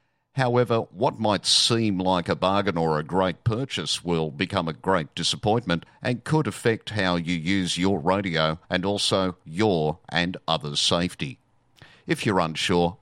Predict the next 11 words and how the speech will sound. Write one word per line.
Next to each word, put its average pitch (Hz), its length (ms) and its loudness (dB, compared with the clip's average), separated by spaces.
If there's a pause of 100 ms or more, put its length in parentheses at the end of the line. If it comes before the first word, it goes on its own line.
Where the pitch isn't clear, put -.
ask 104 460 0
the 101 100 0
seller 104 540 0
for 80 300 -4
a 71 40 -6
serial 87 460 2
number 82 340 0
in 76 80 -4
advance 87 520 -2
of 69 160 -12
purchasing 104 580 0